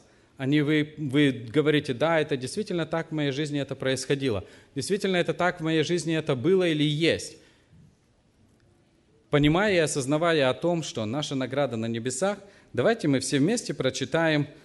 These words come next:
вторую, третью главу Откровения, где Иисус Христос, обращаясь к каждой церкви, говорил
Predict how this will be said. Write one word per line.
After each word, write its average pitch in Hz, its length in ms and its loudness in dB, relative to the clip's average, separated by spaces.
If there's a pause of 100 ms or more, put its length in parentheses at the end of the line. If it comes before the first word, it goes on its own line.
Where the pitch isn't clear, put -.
(100)
вторую, 180 440 2
третью 170 400 -2
главу 143 440 4
Откровения, 135 840 2 (280)
где 139 560 4
Иисус 143 480 2
Христос, 196 540 0
обращаясь 139 560 0
к - 40 -20
каждой 151 320 2
церкви, 175 520 0 (220)
говорил 151 500 4